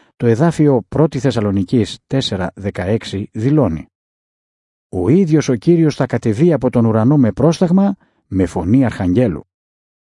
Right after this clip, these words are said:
Έτσι λοιπόν, η φωνή του Ιησού περιγράφεται ως φωνή Αρχαγγέλου. Συνεπώς, αυτό το εδάφιο υποδηλώνει ότι ο ίδιος ο Ιησούς είναι ο Αρχάγγελος Μιχαήλ. Αρχηγός στρατεύματος.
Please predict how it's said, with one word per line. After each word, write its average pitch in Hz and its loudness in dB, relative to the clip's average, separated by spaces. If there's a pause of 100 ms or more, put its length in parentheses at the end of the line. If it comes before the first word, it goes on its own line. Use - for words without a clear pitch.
(220)
Έτσι 107 -2
λοιπόν, 104 0
η - -8
φωνή 101 -2
του 165 0
Ιησού 120 0
περιγράφεται 117 0
ως 127 -2
φωνή 104 0
Αρχαγγέλου. 98 -2 (1000)
Συνεπώς, 131 0
αυτό 127 0
το 156 0
εδάφιο 120 2
υποδηλώνει 107 2
ότι 127 -2
ο 120 4
ίδιος 127 0
ο 98 -4
Ιησούς 101 -2
είναι 127 2
ο 107 2
Αρχάγγελος 98 -2
Μιχαήλ. 90 -6 (1300)
Αρχηγός 104 -2
στρατεύματος. 98 -4